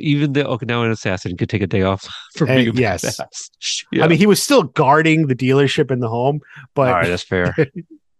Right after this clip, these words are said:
Speaker 1: Uh, and, and you know that I'm, I'm not sure some people will tell me ninety Day Fiancé is, is badass. So I'll, I'll, I'll take it. I'll take it.
Speaker 2: I,
Speaker 1: Um,
Speaker 2: I, if you say so. I,
Speaker 1: oh,
Speaker 2: honestly, I
Speaker 1: sh-
Speaker 2: didn't even know it existed until this show. So
Speaker 1: Okay,
Speaker 2: I,
Speaker 1: okay.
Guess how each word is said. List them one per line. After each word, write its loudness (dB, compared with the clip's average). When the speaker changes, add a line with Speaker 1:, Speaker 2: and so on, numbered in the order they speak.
Speaker 1:
Uh, 0
and, 2
and 0
you 2
know 2
that 0
I'm, -6
I'm -10
not 0
sure 2
some -4
people -2
will -2
tell -4
me -2
ninety 0
Day -4
Fiancé -2
is, -2
is -4
badass. -6
So -4
I'll, -2
I'll, 0
I'll -2
take -4
it. -16
I'll -6
take -6
it. -20
Speaker 2:
I, 4
Speaker 1:
Um, 4
Speaker 2:
I, 2
if 0
you 4
say -2
so. -10
I, -2
Speaker 1:
oh, 0
Speaker 2:
honestly, 2
I 2
Speaker 1:
sh- 2
Speaker 2:
didn't 0
even -2
know -2
it -4
existed -6
until -4
this -6
show. 0
So -2
Speaker 1:
Okay, -2
Speaker 2:
I, -2
Speaker 1:
okay. -6